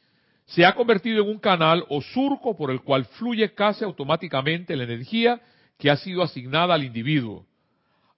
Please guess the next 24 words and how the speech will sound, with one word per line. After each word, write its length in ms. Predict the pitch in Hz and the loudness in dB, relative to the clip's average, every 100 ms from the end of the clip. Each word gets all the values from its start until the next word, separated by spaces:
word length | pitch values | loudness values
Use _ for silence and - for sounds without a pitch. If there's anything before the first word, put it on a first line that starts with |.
| - | -2
Así 240 | 131 226 | -2 -2
como 200 | 240 220 | 0 4
el 80 | 180 | 6
agua 240 | 196 202 | 6 2
fluye 480 | - 233 262 233 160 | 0 0 0 2 2
más 200 | 147 165 | 2 2
fácilmente 720 | 190 - 180 156 214 247 - | 0 -2 -2 2 2 2 -8
por 180 | 117 120 | -6 -2
el 80 | 127 | 2
hecho 400 | 180 - 196 202 _ _ _ | 0 0 -10 -10 _ _ _
de 100 | 143 | -4
un 160 | 156 | -2
río 380 | 170 202 151 170 - _ _ | 0 2 0 -2 -10 _ _
que 120 | - 147 | 0 0
ha 60 | |
sido 480 | 143 180 175 185 - | 0 -4 -4 -4 -4
gastado 680 | - 117 - 175 180 160 165 | -4 -4 0 6 6 6 -2
por 160 | 131 123 | -6 -8
incontables 600 | 117 117 107 151 165 170 | -8 -14 -2 0 2 0
siglos 400 | 240 220 175 151 | 0 0 -2 -4
de 80 | 127 | -6
fluir 400 | - 120 143 147 | -6 -2 -2 0
el 100 | 160 | 4
agua 420 | 165 139 135 180 | 4 2 -2 -4